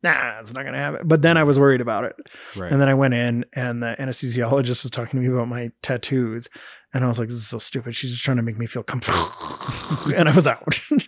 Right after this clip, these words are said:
Speaker 1: <laughs> And then I woke up and, uh, I <laughs> a-, apparently immediately, like, started tapping my body
Speaker 2: Yeah.
Speaker 1: and I looked down and there was no bag attached to me.
Speaker 2: Right.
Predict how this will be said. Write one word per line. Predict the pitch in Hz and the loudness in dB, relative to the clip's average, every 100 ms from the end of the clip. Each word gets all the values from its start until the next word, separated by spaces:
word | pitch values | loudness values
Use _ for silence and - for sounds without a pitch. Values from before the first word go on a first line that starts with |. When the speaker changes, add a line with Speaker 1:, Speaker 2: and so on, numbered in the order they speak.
| - | -6
Speaker 1:
<laughs> | - - - | -16 -16 0
And | 147 135 | 4 6
then | 131 127 123 120 117 - | 6 4 2 0 -2 -2
I | - | 2
woke | 139 131 | 4 4
up | 113 107 - _ _ _ _ _ _ - - | 2 -2 -8 _ _ _ _ _ _ -14 -4
and, | 135 123 117 113 110 113 | 0 2 2 0 0 0
uh, | 113 113 110 107 - - - _ _ - | 0 -2 -6 -10 -18 -20 -20 _ _ -4
I | 120 120 110 - - | 0 2 2 -2 -6
<laughs> | - | -4
a-, | 160 131 | -4 -2
apparently | 139 120 139 123 123 123 123 - - - - | -4 0 2 2 -2 -4 -6 -10 -18 -18 -2
immediately, | 147 139 143 139 139 147 | 2 6 8 8 6 6
like, | 151 143 147 | 6 4 2
started | - 139 143 139 | 2 4 2 0
tapping | - 127 151 135 127 | -2 0 2 4 4
my | 117 117 | 2 0
body | 113 160 202 127 | 0 2 2 2
Speaker 2:
Yeah. | 123 143 - | -2 -4 0
Speaker 1:
and | 131 | 2
I | 127 | 2
looked | 127 - | 0 0
down | 135 131 135 123 131 156 | 0 2 2 2 0 0
and | 127 | 2
there | |
was | 120 120 | 2 2
no | 117 | 2
bag | 107 107 110 | 0 -4 -4
attached | - - 85 - | -8 -10 -6 -6
to | - | -6
me. | - - - | -10 -16 -16
Speaker 2:
Right. | 85 80 | -14 -14